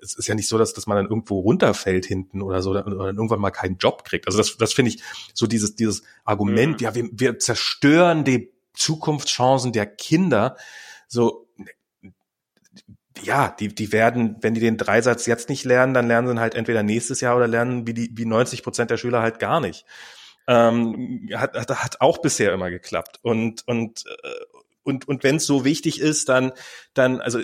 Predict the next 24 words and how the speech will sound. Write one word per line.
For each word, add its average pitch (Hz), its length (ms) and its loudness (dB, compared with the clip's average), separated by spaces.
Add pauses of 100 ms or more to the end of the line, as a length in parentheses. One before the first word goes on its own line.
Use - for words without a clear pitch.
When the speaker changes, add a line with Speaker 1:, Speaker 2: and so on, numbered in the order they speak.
Speaker 1:
deswegen 135 440 0
wird 135 120 -4
ja 123 80 0
kein 135 320 0
Arbeitgeber 135 640 2
dann 123 200 2
in 120 280 -4
zehn 131 320 0
Jahren 120 240 2
sagen, 104 220 0 (180)
„Nee, 95 160 -6
den 139 180 0
Jahrgang 131 380 4
stellen 127 240 0
wir 113 80 4
einfach 110 220 -4
komplett 110 420 -2
nicht 117 220 -4
ein“, 117 260 -2
sondern 123 280 0
dann 117 180 0
werden 120 180 2
sie 127 100 -2
halt, 123 300 -4